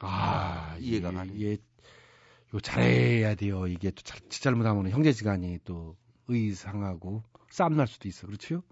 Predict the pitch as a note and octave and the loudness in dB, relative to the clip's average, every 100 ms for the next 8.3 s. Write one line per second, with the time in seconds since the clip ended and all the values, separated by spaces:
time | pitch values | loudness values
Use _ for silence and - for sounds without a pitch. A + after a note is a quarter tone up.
0 | - - A2 F#2 F#2 D#2+ - _ - A2 | -20 -10 -6 -4 -6 -10 -16 _ -8 -4
1 | G#2 D3 C#3+ B2+ D3 D#3+ C#3 C3 A#2 F#2 | 0 0 0 2 2 4 4 4 2 0
2 | A#2 A#2 G#2 A2 - A#2+ F#2+ G2+ A2 G2 | -4 -2 -2 -2 -4 -4 -4 -4 -4 -6
3 | - G#2+ A2 G#2+ G#2+ B2+ G#2 _ _ - | -6 0 0 2 0 0 -2 _ _ -20
4 | - - - B2 C3+ - E3 - D3 C3 | -20 -10 -6 0 2 0 -2 2 4 4
5 | C3 B2+ G2+ F#2+ F#2+ C3 D3 D3 A#2+ F#2+ | 2 0 0 0 2 2 4 2 2 2
6 | E2 A2+ C3+ B2+ C3 G#2 F2 D2 D2+ E2+ | 4 4 4 6 6 4 0 -2 -4 -6
7 | G2+ G2 G3+ - G3 - - A#3+ E3+ C#3+ | -2 4 4 6 4 4 4 6 6 6
8 | D3+ C3+ | 8 8